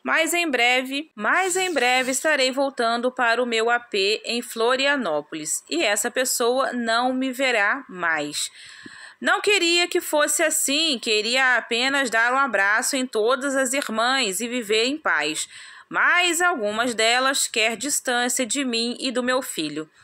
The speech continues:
E assim vai ser feito. Que Deus tenha piedade,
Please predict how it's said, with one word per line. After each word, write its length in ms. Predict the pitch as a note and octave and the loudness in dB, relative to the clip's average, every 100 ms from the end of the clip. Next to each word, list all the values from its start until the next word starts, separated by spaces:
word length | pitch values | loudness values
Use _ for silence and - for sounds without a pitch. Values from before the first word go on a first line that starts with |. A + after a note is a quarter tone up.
| _ _ | _ _
E 160 | - E4+ | -2 0
assim 520 | F4 D4+ - C4+ C4+ | 0 0 -2 0 -2
vai 220 | B3 C#4 | -2 -2
ser 200 | C4 F#3 | 0 -4
feito. 640 | - - E3 D3 - D3 - - - - | -4 -6 -6 -6 -10 -12 -12 -20 -20 -4
Que 160 | F#4 | -2
Deus 340 | C4 A3 A3+ - | 0 2 2 0
tenha 300 | B3 B3 B3+ | 0 -2 0
piedade, 880 | C#4+ C4 B3 G3 G3+ G#3 A3 A3+ | 0 0 2 2 2 0 -4 -6